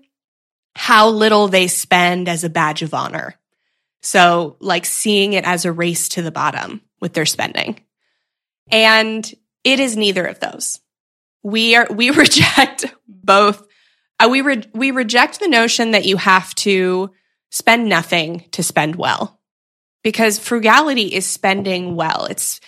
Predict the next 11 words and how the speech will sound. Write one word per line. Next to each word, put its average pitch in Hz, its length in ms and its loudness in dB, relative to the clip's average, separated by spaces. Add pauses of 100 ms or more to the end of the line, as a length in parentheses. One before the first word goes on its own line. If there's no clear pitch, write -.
(260)
it's 208 200 -4
good 214 320 -4
stewardship 185 840 -4 (120)
of 180 160 -2
your 180 140 -2
money 196 480 -4 (400)
and 277 500 0 (220)
all 226 240 6
of 214 120 -2
the 202 120 -2
resources 185 920 -4